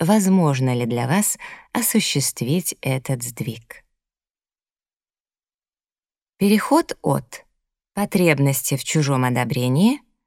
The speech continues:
к самоутверждению. От потребности быть идеальным к удовлетворённости тем, что вы достаточно хороший.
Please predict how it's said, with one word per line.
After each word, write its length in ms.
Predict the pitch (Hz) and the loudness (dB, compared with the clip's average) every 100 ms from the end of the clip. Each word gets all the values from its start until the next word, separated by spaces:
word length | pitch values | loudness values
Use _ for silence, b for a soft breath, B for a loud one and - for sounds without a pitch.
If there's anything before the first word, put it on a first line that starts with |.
| _ | _
к 80 | - | -12
самоутверждению. 1200 | - 135 131 135 151 202 202 143 127 135 135 165 _ _ _ _ _ _ _ _ _ _ _ _ _ _ _ _ _ _ | -6 -2 0 0 2 0 0 -2 -4 -4 -8 -12 _ _ _ _ _ _ _ _ _ _ _ _ _ _ _ _ _ _
От 200 | 196 - | -4 0
потребности 760 | 214 214 208 175 156 151 - 165 | 0 2 2 4 4 2 0 -2
быть 360 | 147 147 - | 0 0 0
идеальным 680 | 127 139 202 254 156 131 139 _ _ _ _ _ | -2 0 2 2 2 0 -6 _ _ _ _ _
к 100 | - | 0
удовлетворённости 1040 | 202 190 202 196 196 175 143 135 - - | 2 2 2 2 0 2 2 0 -2 -6
тем, 360 | 127 175 185 180 B B | -4 0 0 0 B B
что 240 | - 160 | -4 0
вы 140 | 147 | 0
достаточно 760 | 139 135 - 143 156 143 - 127 | 0 -2 0 0 0 -4 -4 -4
хороший. 640 | - 123 135 - - 143 | -2 -4 -4 -10 -10 -14